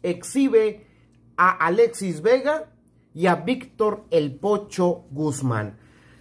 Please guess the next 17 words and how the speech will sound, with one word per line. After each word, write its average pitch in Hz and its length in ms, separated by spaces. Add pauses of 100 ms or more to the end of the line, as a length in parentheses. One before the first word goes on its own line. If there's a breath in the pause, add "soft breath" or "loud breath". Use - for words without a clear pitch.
Se 277 180
tiene 339 300
buen 320 260
rato 294 340
hablando 240 440
este 233 260
tema, 165 400
¿no? 226 220
De 214 160
que 185 140
si 190 220
los 180 260
jugadores 196 640
están 185 320
tendiendo 160 480
la 139 180
cama, 269 600